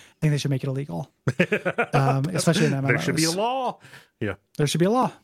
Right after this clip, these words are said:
Speaker 1: Like, do not make me collect ten of anything.
Speaker 2: <laughs>
Speaker 1: Um, finally, we have one response about Baldur's Gate Dark Alliance from Grumpy Grizz via contact. Uh, they say, "Like many, I played Dark Alliance years ago and barely remember it.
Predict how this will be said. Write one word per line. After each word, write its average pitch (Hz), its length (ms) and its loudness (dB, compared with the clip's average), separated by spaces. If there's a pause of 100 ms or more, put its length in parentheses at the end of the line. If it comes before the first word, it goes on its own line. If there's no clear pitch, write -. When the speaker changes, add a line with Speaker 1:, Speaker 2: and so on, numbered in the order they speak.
(160)
Speaker 1:
Like, 151 160 0
do 160 80 2
not 170 140 4
make 165 140 0
me 170 80 0
collect 170 240 0
ten 160 120 2
of 151 120 0
anything. 143 400 -4 (260)
Speaker 2:
<laughs> 160 160 0 (1000)
Speaker 1:
Um, 160 260 2 (480)
finally, 190 400 2
we 170 120 0
have 151 120 0
one 165 140 2
response 151 340 -2
about 147 140 0
Baldur's 135 240 -2
Gate 151 140 -4
Dark 135 180 -6
Alliance 175 400 -4
from 139 220 -4
Grumpy 180 300 0
Grizz 147 380 -6 (180)
via 143 120 -2
contact. 143 400 -6 (680)
Uh, 143 140 2
they 147 100 0
say, 131 340 -4 (460)
"Like 220 140 2
many, 220 340 2
I 175 80 -2
played 175 160 2
Dark 151 180 0
Alliance 143 380 -2
years 214 240 0
ago 156 160 2
and 143 100 -2
barely 135 280 -2
remember 147 340 0
it. - 140 -12